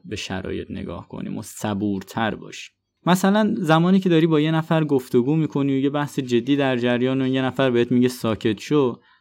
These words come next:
شاید منظور اون این نیست که ساکت باش یا حرف نزن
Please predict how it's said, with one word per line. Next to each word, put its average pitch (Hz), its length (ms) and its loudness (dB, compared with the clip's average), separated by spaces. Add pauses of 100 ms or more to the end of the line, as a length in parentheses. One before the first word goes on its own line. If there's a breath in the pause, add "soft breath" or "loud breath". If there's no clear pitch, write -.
شاید 214 240 0
منظور 139 560 2
اون 175 400 0
این 175 220 2
نیست 175 280 0
که 113 320 2
ساکت 127 440 0
باش 120 340 0
یا 113 160 2
حرف 120 440 -2
نزن 110 480 -2